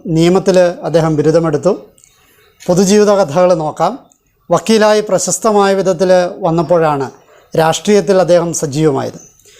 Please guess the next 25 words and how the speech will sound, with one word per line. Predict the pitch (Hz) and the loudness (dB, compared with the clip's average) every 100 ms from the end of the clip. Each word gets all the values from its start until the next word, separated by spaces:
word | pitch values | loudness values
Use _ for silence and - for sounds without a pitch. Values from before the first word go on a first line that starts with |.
| - - | -18 -4
ഇന്ത്യൻ | 165 208 | 0 2
നാഷണൽ | 208 196 214 202 | 2 2 0 2
കോൺഗ്രസിലൂടെയാണ് | 196 185 180 185 202 196 185 175 160 151 - | 2 0 0 0 2 2 4 2 0 -4 -6
ജോർജ് | 151 165 156 160 | -2 0 2 2
രാഷ്ട്രീയത്തിൽ | 151 - 185 175 175 | 0 -2 0 2 2
സജീവമായത്. | 160 156 147 143 117 110 - _ _ _ _ - - _ _ - | 0 0 0 0 -2 -6 -10 _ _ _ _ -20 -20 _ _ -4
ഇന്ത്യൻ | 170 208 | 0 2
നാഷണൽ | 214 208 214 202 | 2 2 0 2
കോൺഗ്രസിൻ്റെ | 202 196 202 196 202 202 | 0 2 0 0 0 0
സജീവ | 202 165 180 202 | 0 -2 2 0
പ്രവർത്തകനായിരുന്ന | 196 180 180 180 196 190 185 180 170 | 2 2 2 2 2 2 0 0 0
ജോർജ് | 160 156 151 123 - - _ _ - | 0 0 -2 -4 -6 -20 _ _ -4
ആയിരത്തി | 165 190 214 | -2 0 2
തൊള്ളായിരത്തി | 208 202 196 214 | 2 2 0 0
അൻപത്തി | 180 170 175 208 214 | 0 0 -2 0 0
മൂന്ന് | 196 185 185 185 185 - - 156 | 0 0 2 2 2 -2 -8 -2
അൻപത്തഞ്ച് | 156 185 190 185 170 175 170 | 0 0 0 0 2 0 2
കാലയളവിൽ | 165 165 156 151 147 110 - _ _ _ _ _ - | 2 2 2 2 0 -4 -14 _ _ _ _ _ -2
കെ | 175 | -2
പി | 214 208 | 2 0
സി | 208 | 2
സിയുടെ | 175 208 196 185 | 0 2 2 2
ജനറൽ | 165 170 | 2 0
സെക്രട്ടറിയായി | 190 190 180 170 175 165 156 160 | 0 0 0 2 2 2 0 -4
സേവനമനുഷ്ഠിച്ചു. | - 160 156 156 147 131 - 123 | -4 0 0 0 -2 -4 -8 -14